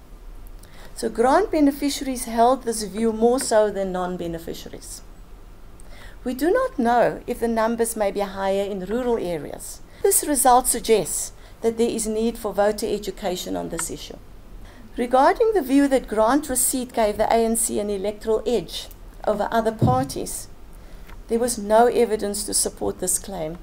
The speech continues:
at this stage. It may change as beneficiaries were of the view that grants are likely to influence their voting preferences. There is some evidence that voters are basing their choices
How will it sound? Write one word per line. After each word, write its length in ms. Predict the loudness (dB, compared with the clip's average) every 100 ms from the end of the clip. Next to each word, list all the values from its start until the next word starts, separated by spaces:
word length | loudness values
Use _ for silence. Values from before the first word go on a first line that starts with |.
| -12
at 140 | -10
this 160 | -10 -10
stage. 440 | -10 -12 -14 -16 -16 -16 -18 -18 -18 -18 -20 -18 -18 -16 -16 -16 -10
It 160 | -6 2
may 240 | 4 4
change 640 | 2 0 2 2 0 -4 -14 -18 -20 -8
as 140 | -6 2
beneficiaries 760 | 4 4 2 -4 -4 -4 -2
were 160 | 4 4
of 100 | 4
the 120 | 0
view 440 | -4 -4 -2 -4 -6 -16 -18 -4
that 180 | -2 -2
grants 500 | 2 4 4 2 0 -2
are 80 |
likely 480 | 0 2 2 2 -2
to 160 | -2 0
influence 540 | 0 0 0 0 0
their 160 | -2 -2
voting 340 | -2 -4 -8
preferences. 840 | -8 -10 -12 -14 -18 -18 -18 -16 -16 -18 -18 -18 -20 -20 -18 -18 -16 -16 -16 -16 -12 -4
There 120 | 0
is 140 | 2
some 220 | 4 4 4
evidence 480 | 2 2 0 2
that 160 | 2 4
voters 440 | 6 6 4 0
are 140 | 2 2
basing 640 | 2 2 2 -2 -2 -2
their 140 | -2
choices 680 | -2 0 0 0 -4 -6 -10